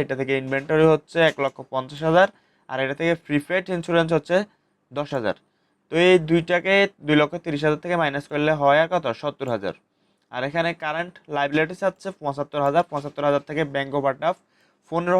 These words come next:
হাজার মাইনাস করার পরে আর থাকে কত? ষাট হাজার। এখন ষাট হাজার আর সত্তর হাজারকে আমরা ভাগ দেওয়ার পরে এক অনুপাত কত? সেভেন্টিন হয়, এক দশমিক সেভেন্টিন হয়, আর এটার সাথে অনুপাত এক হবে,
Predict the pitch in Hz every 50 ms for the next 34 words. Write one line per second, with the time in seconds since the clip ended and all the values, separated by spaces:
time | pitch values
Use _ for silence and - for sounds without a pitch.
0 | 185 185 185 170 190 196 196 190 170 151 143 143 147 147 - - 151 147 151 143
1 | - - 135 135 131 143 156 165 156 - - - 131 131 139 151 160 180 170 -
2 | 120 110 - - - 151 143 139 131 117 107 101 85 - _ _ _ _ _ _
3 | _ - 127 139 160 170 165 - 160 147 151 165 156 170 175 185 190 - 160 147
4 | - 151 147 147 147 143 147 147 143 - - 170 180 202 208 190 151 135 135 139
5 | 131 123 127 127 127 123 123 135 135 135 135 - 127 127 127 131 151 185 214 -
6 | _ _ _ _ _ _ _ _ _ _ _ _ _ _ _ - - 139 151 147
7 | - 147 151 147 147 143 - 175 190 202 _ _ _ _ _ _ _ _ _ _
8 | _ _ _ _ - - 156 151 139 123 - - 160 160 160 156 151 151 123 117
9 | 113 110 92 76 - - - - 151 165 156 151 143 147 147 143 - 165 180 202
10 | - - - - 170 156 156 151 147 151 147 135 135 151 185 196 185 160 143 139
11 | 131 135 139 - - 139 139 151 151 147 143 135 127 139 143 156 - _ - 117
12 | 117 - - 110 101 92 92